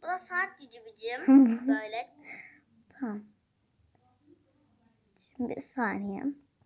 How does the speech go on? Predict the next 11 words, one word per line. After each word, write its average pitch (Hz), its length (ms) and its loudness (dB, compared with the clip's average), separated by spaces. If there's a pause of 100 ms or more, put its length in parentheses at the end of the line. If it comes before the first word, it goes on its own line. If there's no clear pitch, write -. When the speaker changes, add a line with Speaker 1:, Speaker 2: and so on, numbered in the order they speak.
(2750)
Speaker 2:
Ay, 392 320 0
şu 349 100 -4
annenin 302 440 2
gününe 330 280 2
iki - 280 -18
gün 359 120 -2
önce 220 260 -8
olacak. - 260 -20 (440)
Kaç - 360 4
videom 202 480 0
varmış? - 640 -18